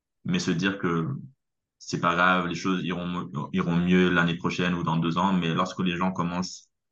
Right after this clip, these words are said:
enfin, lorsque les gens voient que année après année, les choses sont pires, il y a plus vraiment d'espoir et, euh, et les gens ne, ne s'arrêtent de, de penser qu'ils,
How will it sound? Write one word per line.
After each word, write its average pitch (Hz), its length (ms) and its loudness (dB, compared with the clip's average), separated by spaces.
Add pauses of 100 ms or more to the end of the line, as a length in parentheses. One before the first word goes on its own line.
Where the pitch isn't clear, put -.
(140)
enfin, 90 120 2
lorsque 104 200 4
les 98 100 4
gens 92 140 4
voient 92 300 2
que 87 200 -4 (140)
année 92 240 0
après 87 340 -2
année, 85 300 -2
les 87 80 -4
choses 87 180 -4
sont 80 140 -4
pires, 101 320 -4 (640)
il - 20 -2
y - 20 4
a 82 80 4
plus 107 480 4
vraiment 90 380 6
d'espoir 87 500 2
et, 85 260 -2
euh, 80 560 -2 (320)
et 85 100 -6
les 90 100 0
gens 98 220 0
ne, 85 420 -2
ne 82 100 -4
s'arrêtent 92 300 0
de, 85 320 -4
de 65 200 -10
penser - 340 -6
qu'ils, - 260 -14